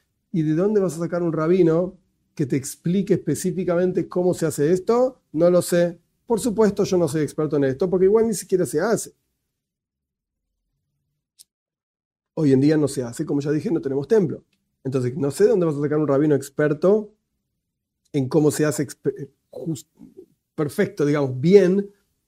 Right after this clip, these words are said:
esa ofrenda. Y tenés que degollarla como se degüella una ofrenda para los judíos también. Shechita se llama, degollarla como corresponde. Esto no es tan difícil de conseguir. Alguien que lo sepa bien, yo no soy experto en eso tampoco, no soy experto en nada, pero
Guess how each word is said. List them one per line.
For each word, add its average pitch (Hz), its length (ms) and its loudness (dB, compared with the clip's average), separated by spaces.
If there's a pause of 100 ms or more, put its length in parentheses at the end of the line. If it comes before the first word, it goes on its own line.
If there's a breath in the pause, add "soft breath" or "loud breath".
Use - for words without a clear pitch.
esa 151 220 -2
ofrenda. 120 400 -4
Y 117 60 -20
tenés 170 200 0
que 180 80 2
degollarla 180 640 -2
como 208 160 -2
se 170 100 -6
degüella 156 380 -2
una 151 120 0
ofrenda 160 440 -2
para 135 180 -6
los 123 140 -8
judíos 151 320 -4
también. 170 420 0 (100)
Shechita 151 540 -4
se 127 120 -16
llama, 147 420 -6 (260)
degollarla 143 480 -2
como 131 180 -6
corresponde. 190 640 0 (880)
Esto 160 240 -2
no 143 80 2
es 135 60 -4
tan 139 140 -2
difícil 139 240 -4
de 156 80 -2
conseguir. 208 520 -2 (320)
Alguien 151 220 2
que 139 80 -2
lo 131 100 -2
sepa 170 240 -2
bien, 214 220 8
yo 160 220 -2
no 143 120 2
soy 135 160 -6
experto 135 320 -8
en 156 60 -2
eso 151 80 -8
tampoco, 233 640 2 (180)
no 156 80 -10
soy 160 160 -10
experto 156 340 -4
en 226 60 2
nada, 254 320 -2 (300 soft breath)
pero 170 460 0